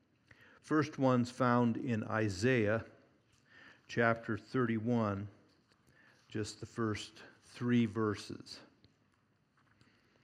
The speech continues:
Then we'll turn to the third chapter <clears throat> of Isaiah. <clears throat> In thirty-one, one through three,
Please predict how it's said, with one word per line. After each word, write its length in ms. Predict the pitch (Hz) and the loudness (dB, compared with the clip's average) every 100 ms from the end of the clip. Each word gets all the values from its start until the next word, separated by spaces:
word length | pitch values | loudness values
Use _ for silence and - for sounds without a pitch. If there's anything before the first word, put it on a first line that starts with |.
| _ - - | _ -18 -16
Then 360 | - 113 117 113 | -2 2 4 4
we'll 180 | 110 107 | 2 0
turn 640 | - 117 117 113 110 113 - | -4 -2 0 0 -2 -4 -6
to 480 | 110 107 104 98 - - _ _ _ _ _ _ - - _ _ - 120 | -4 -2 -4 -6 -10 -18 _ _ _ _ _ _ -20 -20 _ _ -18 -8
the 120 | 98 | -8
third 420 | - 160 165 110 | -2 2 2 0
chapter 640 | - 98 95 - 101 101 - - - - - - | -4 -4 -4 -6 -8 -8 -8 -14 -14 -6 2 4
<clears throat> 500 | 139 - - - - | 4 0 -10 -14 -8
of 140 | 98 | -4
Isaiah. 560 | 101 98 95 98 90 82 - _ _ _ _ _ _ _ _ - - - - - _ _ _ _ _ - 214 - | -2 -2 -4 -6 -6 -10 -16 _ _ _ _ _ _ _ _ -20 -20 -20 -20 -20 _ _ _ _ _ -16 -4 2
<clears throat> 0 | |
In 640 | - - - - 131 113 | 4 4 2 -2 -2 -2
thirty-one, 880 | - 160 165 170 139 139 131 151 135 - - _ | 0 2 2 2 4 6 6 4 -2 -12 -20 _
one 480 | 107 123 131 131 127 | -2 2 2 2 -2
through 540 | - 131 131 135 135 120 - _ _ _ _ _ _ | -6 -2 2 2 2 -2 -10 _ _ _ _ _ _
three, 520 | - 139 135 98 - | -2 4 4 4 -4